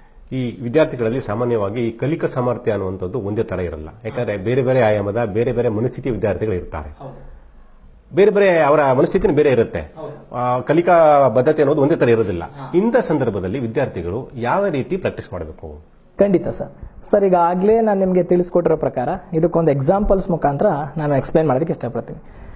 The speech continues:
Speaker 2: ಮೂರು ಜನ ವಿದ್ಯಾರ್ಥಿಗಳಿದ್ರು. So ಆ ಮೂರು ಜನ ವಿದ್ಯಾರ್ಥಿಗಳು ಒಂದು ಸ್ಥಳಕ್ಕೆ ಸೇರಿದ್ರು, ಯಾವುದೋ ಒಂದು ಫಂಕ್ಷನ್ ನಡೀತಾ ಇತ್ತು.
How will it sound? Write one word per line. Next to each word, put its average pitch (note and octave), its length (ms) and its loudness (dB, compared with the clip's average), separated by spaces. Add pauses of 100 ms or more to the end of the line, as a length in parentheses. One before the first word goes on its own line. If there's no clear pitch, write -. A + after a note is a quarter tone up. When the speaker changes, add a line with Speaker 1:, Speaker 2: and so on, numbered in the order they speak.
(200)
Speaker 2:
ಮೂರು B3 340 4
ಜನ B3 180 4
ವಿದ್ಯಾರ್ಥಿಗಳಿದ್ರು. F3+ 1000 0 (320)
So G3 80 4
ಆ F3+ 180 2
ಮೂರು A#3 380 4
ಜನ B3 200 2
ವಿದ್ಯಾರ್ಥಿಗಳು G3 640 0
ಒಂದು E3+ 320 2
ಸ್ಥಳಕ್ಕೆ - 320 2
ಸೇರಿದ್ರು, C#3+ 340 0
ಯಾವುದೋ E3+ 220 0
ಒಂದು E3+ 100 -2
ಫಂಕ್ಷನ್ F#3+ 360 2
ನಡೀತಾ D3 260 0
ಇತ್ತು. C#3 340 -4